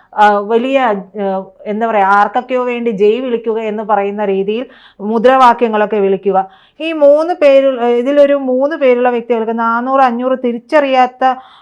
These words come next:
വ്യക്തികൾക്കുമെതിരെ അധികൃതർ കേസെടുത്തിട്ടുണ്ട്. പക്ഷേ ഇത്, ഇവ-, ഈ അഞ്ഞൂറ് പേരെയൊക്കെ തിരഞ്ഞു പിടിച്ച് കണ്ടുപിടിക്കുക ശ്രമകരമായിട്ടുള്ള കാര്യമാണ്. നമുക്കറിയേണ്ടത് ഇതിൻ്റെ കോർ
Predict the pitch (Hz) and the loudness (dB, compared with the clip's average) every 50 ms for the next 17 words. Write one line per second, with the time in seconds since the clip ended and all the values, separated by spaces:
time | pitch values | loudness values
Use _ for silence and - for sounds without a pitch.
0 | - 190 202 233 226 233 - 269 254 262 254 254 269 247 233 220 208 226 233 233 | -8 -2 0 2 2 2 0 2 2 2 2 2 0 -2 -2 -2 0 0 0 0
1 | 226 208 220 214 226 220 240 240 240 - 233 220 233 254 247 277 247 214 214 190 | 0 0 0 -2 -2 -2 -2 -4 -4 -4 -4 -2 -2 -2 0 -2 -2 -2 -2 -6
2 | 165 180 165 190 190 214 - - - 254 214 - 196 202 185 208 214 214 196 214 | -8 -8 -10 -10 -10 -10 -10 -8 -8 -10 -10 -8 -10 -8 -8 -10 -10 -12 -14 -14
3 | - 254 294 330 311 294 262 240 247 247 262 269 277 277 269 247 233 220 214 214 | -14 -14 -14 -12 -10 -8 -8 -6 -6 -6 -6 -6 -6 -4 -4 -4 -4 -4 -4 -6
4 | 208 214 208 208 214 196 196 202 220 220 214 208 202 208 202 202 190 180 175 190 | -8 -8 -8 -6 -6 -6 -6 -6 -8 -8 -8 -8 -8 -8 -8 -10 -10 -10 -10 -10
5 | 190 190 185 202 196 190 196 _ _ _ _ _ - 214 196 196 208 208 220 220 | -8 -8 -8 -8 -10 -10 -10 _ _ _ _ _ -6 -6 -6 -6 -6 -6 -6 -6
6 | 220 208 196 185 185 180 180 180 185 185 185 _ - 190 175 165 165 170 170 170 | -6 -6 -6 -6 -6 -8 -6 -6 -8 -8 -8 _ -6 -4 -4 -4 -4 -6 -8 -10
7 | 165 160 165 180 - _ _ _ _ _ - 233 247 240 254 226 214 208 214 220 | -12 -12 -14 -16 -18 _ _ _ _ _ -14 -12 -6 -4 -2 -2 -2 -2 -4 -6
8 | 226 220 226 214 202 208 202 202 202 196 202 196 196 196 196 196 196 196 _ _ | -6 -6 -6 -6 -4 -6 -6 -6 -6 -6 -6 -6 -6 -6 -6 -8 -8 -10 _ _
9 | _ _ _ - 208 208 202 208 226 240 | _ _ _ -4 -2 0 0 0 0 -2